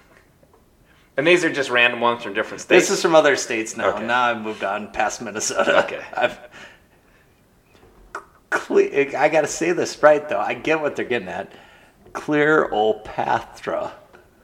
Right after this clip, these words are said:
Speaker 1: Okay, so a play on words of Cleopatra?
Speaker 2: Right, to clear your path through there. Uh, Fleetwood Mac.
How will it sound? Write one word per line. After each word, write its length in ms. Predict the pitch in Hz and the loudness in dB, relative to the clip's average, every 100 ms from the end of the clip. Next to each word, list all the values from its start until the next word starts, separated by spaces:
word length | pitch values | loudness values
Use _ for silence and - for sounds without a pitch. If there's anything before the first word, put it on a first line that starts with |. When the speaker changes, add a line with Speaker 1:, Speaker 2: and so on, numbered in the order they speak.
| - | -4
Speaker 1:
Okay, 500 | 113 117 160 101 92 - - | -2 0 2 0 -2 -12 -16
so 240 | 95 104 101 | -6 -2 -2
a 60 | |
play 260 | - 113 117 | -2 0 2
on 160 | 117 | 2
words 280 | 113 113 110 | 0 0 -2
of 100 | 104 | -10
Cleopatra? 720 | - 107 113 117 98 - 131 - | -6 -4 -2 0 -2 0 -4 -4
Speaker 2:
Right, 420 | - 123 95 - - | -4 -2 -2 -6 -8
to 100 | 110 | -10
clear 680 | - - - - 117 120 | -10 -14 -8 -4 -2 0
your 180 | 117 117 | -2 -4
path 480 | 113 - 113 107 - | -4 -2 0 -2 -4
through 140 | 104 | -10
there. 380 | 98 92 104 - - - - - | -10 -10 -12 -14 -20 -20 -16 2
Uh, 400 | 127 120 110 113 - - _ | 6 6 4 2 -6 -20 _
Fleetwood 800 | - - - 175 185 156 143 113 | -12 -12 4 4 4 2 0 0
Mac. 520 | 120 127 110 123 - | -2 -2 0 -4 -6